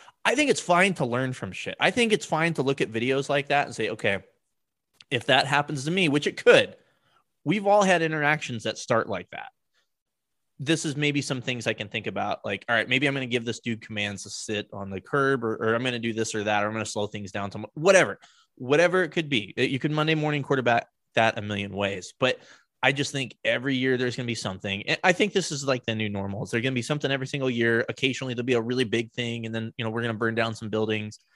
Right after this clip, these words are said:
and we're gonna let more people in our community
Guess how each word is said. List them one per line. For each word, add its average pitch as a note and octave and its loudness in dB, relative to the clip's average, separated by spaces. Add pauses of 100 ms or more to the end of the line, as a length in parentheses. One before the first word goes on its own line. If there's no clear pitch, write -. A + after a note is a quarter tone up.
(400)
and G#2+ 2
we're A#2 -4
gonna A2+ 0
let A2 2
more A2 -2
people A2+ -4
in G#2+ -2
our G#2+ -2
community G#2 -6